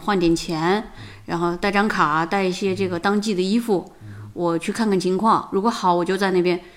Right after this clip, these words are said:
Speaker 1: 我当时想，我过来万一找到工作了呢？那我就不能说想走就走了。
Speaker 2: 嗯。
Speaker 1: 我说：“你，你在这边，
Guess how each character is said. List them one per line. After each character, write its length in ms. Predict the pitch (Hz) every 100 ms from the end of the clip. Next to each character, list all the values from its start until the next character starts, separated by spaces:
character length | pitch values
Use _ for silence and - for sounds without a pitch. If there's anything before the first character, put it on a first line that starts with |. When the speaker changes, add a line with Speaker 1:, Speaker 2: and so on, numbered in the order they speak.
| - -
Speaker 1:
我 140 | 202
当 100 | 233
时 120 | 285
想， 180 | 254 196
我 80 | 180
过 180 | - 233
来 80 |
万 160 | 208 226
一 60 | 220
找 160 | -
到 80 | -
工 180 | 202 226
作 220 | 262 277
了 100 | -
呢？ 120 | - - -
那 140 | 226
我 120 | 208 180
就 120 | 226
不 140 | 294
能 220 | 202 170 - - -
说 160 | 180 185
想 200 | 180 185
走 140 | 185
就 100 | 180
走 240 | 180 170 127
了。 220 | 123 - -
Speaker 2:
嗯。 80 | - - - -
Speaker 1:
我 80 | 190
说 160 | 196
：“你， 220 | 202 185 -
你 140 | 180
在 160 | 185 190
这 80 |
边， 300 | 190 185 180